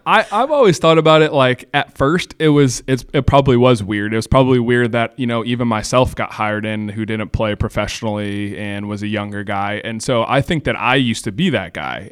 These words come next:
And so I think now that the industry has kinda changed, it at first was probably odd, and now it's kinda like, "Oh, all right, whatever." And you just kinda, you kinda move on, and you, you get to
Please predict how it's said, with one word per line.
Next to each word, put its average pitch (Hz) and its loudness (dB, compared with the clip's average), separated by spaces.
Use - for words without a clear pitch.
And 120 -4
so 120 2
I 117 4
think 151 -4
now 117 2
that 117 -2
the 120 -2
industry 117 -2
has 110 -2
kinda 104 -4
changed, 110 -4
it 123 -2
at 127 -2
first 143 4
was 135 -2
probably 143 2
odd, 156 4
and 127 0
now 131 4
it's 123 0
kinda 123 0
like, 113 0
"Oh, 180 -2
all 110 -10
right, 151 -6
whatever." 123 -4
And 120 -2
you 120 2
just 127 -2
kinda, 120 0
you 120 -2
kinda 131 -2
move 117 2
on, 113 4
and 110 0
you, 107 -4
you 117 -2
get 117 0
to 113 -4